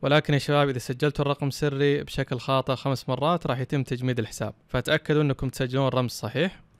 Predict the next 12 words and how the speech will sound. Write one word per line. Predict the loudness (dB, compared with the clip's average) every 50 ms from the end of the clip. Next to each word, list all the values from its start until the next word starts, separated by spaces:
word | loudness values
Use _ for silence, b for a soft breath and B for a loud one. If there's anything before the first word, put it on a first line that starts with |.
| _ -2
بعدين | 2 2 4 6 8 8
هنا | 8 8 8 8 8
راح | 6 6
يظهر | 4 4 4 4 4
عندكم | 4 4 2 0 -2 -2
خيارين، | -2 0 0 2 2 4 4 4 2 2
تختاروا | 0 -2 -4 0 2 4 4
الخيار | 4 2 2 2 2 2 2
الأول | 0 0 0 2 2 2 2
اللي | 2 2
هو | 0 -2
خدمة | -2 -2 -2 0 0 0 0